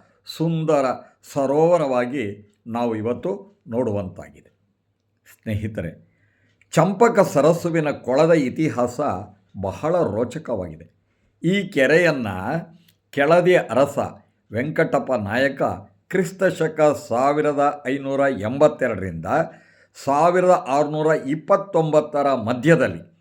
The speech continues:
ಮಲಂದೂರಿನಲ್ಲಿ ನಿರ್ಮಾಣ ಮಾಡ್ದ ಅಂತ ಹೇಳಿ ತಿಳಿದು ಬರುತ್ತೆ. ಸ್ನೇಹಿತರೆ, ನಾವೀಗ ಚಂಪಕ ಸರಸ್ಸುವಿನ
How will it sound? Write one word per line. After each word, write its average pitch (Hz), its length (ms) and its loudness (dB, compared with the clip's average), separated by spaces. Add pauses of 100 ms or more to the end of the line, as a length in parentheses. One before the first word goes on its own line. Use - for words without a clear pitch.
(440)
ಮಲಂದೂರಿನಲ್ಲಿ 123 920 0 (480)
ನಿರ್ಮಾಣ 185 600 0
ಮಾಡ್ದ 131 320 -2
ಅಂತ 110 280 -6
ಹೇಳಿ 143 340 -4 (420)
ತಿಳಿದು 190 320 -2
ಬರುತ್ತೆ. 90 380 -12 (840)
ಸ್ನೇಹಿತರೆ, 127 640 0 (1700)
ನಾವೀಗ 120 460 2 (2500)
ಚಂಪಕ 131 420 4 (100)
ಸರಸ್ಸುವಿನ 117 680 2